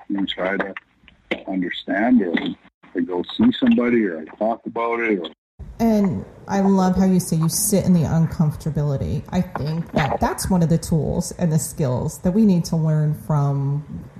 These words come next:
Speaker 2: from day one, from when we're little. I think we're sold this story of we are born, we grow up, we go to school, we have career, whether it's choice of family, kids, and we live happily ever after. And there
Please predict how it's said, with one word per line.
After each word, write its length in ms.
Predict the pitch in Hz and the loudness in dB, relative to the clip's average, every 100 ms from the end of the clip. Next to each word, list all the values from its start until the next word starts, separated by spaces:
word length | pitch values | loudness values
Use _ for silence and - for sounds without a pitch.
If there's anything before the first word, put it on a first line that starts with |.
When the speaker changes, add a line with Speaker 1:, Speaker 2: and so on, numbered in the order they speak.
| - - | -20 -2
Speaker 2:
from 140 | 160 | -2
day 220 | 143 151 | 2 2
one, 280 | 143 147 139 | 2 2 0
from 220 | 135 151 | 2 2
when 160 | 139 143 | 4 4
we're 100 | 143 | 4
little. 400 | 139 151 135 143 151 | 4 2 2 -2 -2
I 60 | |
think 480 | 147 - 156 147 - - - - - - | -4 -2 -2 -2 -6 -10 -10 -12 -14 -4
we're 180 | 175 170 | -2 0
sold 560 | - - - 180 202 190 | -2 -4 0 2 2 2
this 220 | 175 - | 2 0
story 680 | - 190 180 165 151 165 - - - - | 2 4 4 4 0 -2 -4 -10 -8 -2
of 440 | 151 139 131 147 - - 151 | 2 2 0 -2 -8 -10 -6
we 400 | 151 151 147 147 | -4 -2 -2 -4
are 460 | - 143 143 139 147 - | -4 -6 -6 -6 -6 -4
born, 520 | 269 269 254 247 233 | -2 0 0 2 2
we 120 | 180 | 2
grow 240 | 156 160 202 | 0 0 0
up, 300 | 247 - 185 | 0 -2 -6
we 60 | |
go 160 | 175 165 | -4 -4
to 100 | 160 | -6
school, 400 | - 247 233 220 | -8 -4 0 2
we 120 | 185 | 0
have 140 | 160 - | -2 -4
career, 720 | - 214 233 226 214 214 208 | -4 0 2 4 2 2 0
whether 260 | 180 160 | -2 -2
it's 220 | 156 - - | -4 -6 -2
choice 300 | 170 165 160 | 0 0 0
of 340 | 143 151 - | -2 -2 -4
family, 480 | - 220 214 196 180 - | 0 2 4 2 0 -4
kids, 360 | - 202 185 | 0 0 0
and 80 | 180 | 0
we 60 | 165 | 0
live 160 | 165 | -2
happily 380 | - 160 147 151 | -2 -6 -4 -4
ever 160 | 131 92 | -2 -2
after. 440 | - - - - - - - - - - - - - | -4 -6 -6 -8 -6 -10 -10 -14 -18 -20 -20 -16 -4
And 480 | 196 165 160 139 - - - | -4 -4 -8 -10 -8 -12 -6
there 200 | 226 233 | -4 -2